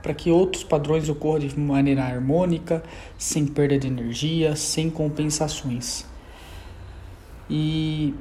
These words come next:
vocês me perguntam, "Qual que é a respiração ideal então, Léo?" É aquela respiração diafragmática, que é aquela respiração que o bebê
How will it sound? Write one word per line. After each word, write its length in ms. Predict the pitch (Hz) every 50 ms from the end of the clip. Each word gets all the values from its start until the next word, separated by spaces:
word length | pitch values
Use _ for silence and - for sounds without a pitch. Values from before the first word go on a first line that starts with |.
| - - -
vocês 280 | - 170 - - 160 -
me 140 | 180 170 170
perguntam, 680 | - 165 151 147 147 143 143 135 135 127 131 139 135 - - - - - -
"Qual 240 | - - 226 240 226
que 100 | - 202
é 40 |
a 20 | 185
respiração 640 | 180 175 - - - 160 151 147 - - 165 160 165
ideal 420 | 151 143 135 135 143 147 143 139
então, 340 | 131 131 - - 151 147 147
Léo?" 200 | 131 113 98 - - - - - - - - - - - - - -
É 60 | - 131
aquela 220 | 131 - 143 143
respiração 720 | 147 139 - - - 143 135 135 - - 147 143 147 143
diafragmática, 1080 | 139 143 156 151 - - - 151 147 147 147 139 135 131 131 131 131 - - - - - - - - - - - - -
que 60 | -
é 40 | 196
aquela 200 | 196 - 208 208
respiração 460 | 208 208 - - 185 175 - 190 185
que 100 | 175 -
o 40 | 180
bebê 480 | 170 175 160 143 143 185 202 202 -